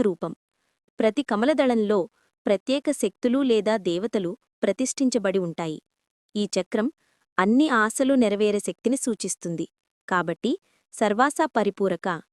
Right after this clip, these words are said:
అంటే సర్వ ప్లస్ ఆశ ప్లస్ పరిపూరక అని పేరు. శ్రీచక్ర పదహారు దళాలలో దేవతలను వామవృత్తంగా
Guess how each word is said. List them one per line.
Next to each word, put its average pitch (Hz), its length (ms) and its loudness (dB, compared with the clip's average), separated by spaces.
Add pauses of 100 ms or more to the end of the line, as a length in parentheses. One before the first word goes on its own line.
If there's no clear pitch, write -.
(140)
అంటే 185 240 -2 (360)
సర్వ 185 340 -2 (340)
ప్లస్ 226 220 -2 (220)
ఆశ 175 160 -8 (400)
ప్లస్ 262 200 0 (100)
పరిపూరక 190 540 -4 (680)
అని 233 240 4
పేరు. 170 240 0 (880)
శ్రీచక్ర 277 540 0 (100)
పదహారు 233 440 4
దళాలలో 190 440 0 (420)
దేవతలను 240 640 2
వామవృత్తంగా 196 760 0